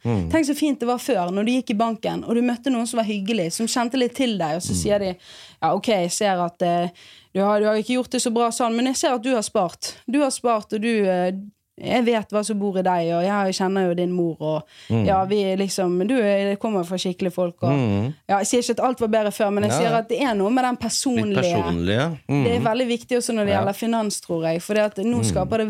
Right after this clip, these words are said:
Speaker 2: veldig stor ulikhet. Eh, fordi at det er ingen som kjenner, eh,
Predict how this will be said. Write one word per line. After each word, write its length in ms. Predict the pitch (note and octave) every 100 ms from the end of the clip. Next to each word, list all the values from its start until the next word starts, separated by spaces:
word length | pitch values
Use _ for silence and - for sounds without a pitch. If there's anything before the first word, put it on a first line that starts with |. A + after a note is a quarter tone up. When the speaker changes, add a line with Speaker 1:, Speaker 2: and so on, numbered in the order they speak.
| G3+
Speaker 2:
veldig 320 | G3+ G3 A3
stor 220 | - G#3+
ulikhet. 880 | F#3+ G3 G#3 A3+ A3+ F3 E3 - - _ _ _ _ _
Eh, 440 | G3+ F#3+ F#3 F#3+ F#3
fordi 240 | A#3 A3+
at 140 | G#3+
det 480 | F#3+ - D3+ - G#3
er 120 | B3
ingen 180 | A#3 B3
som 120 | A#3
kjenner, 720 | A3+ - G#3 A3 A3+ F#3 E3+ E3+ E3+ E3+
eh, 40 | E3+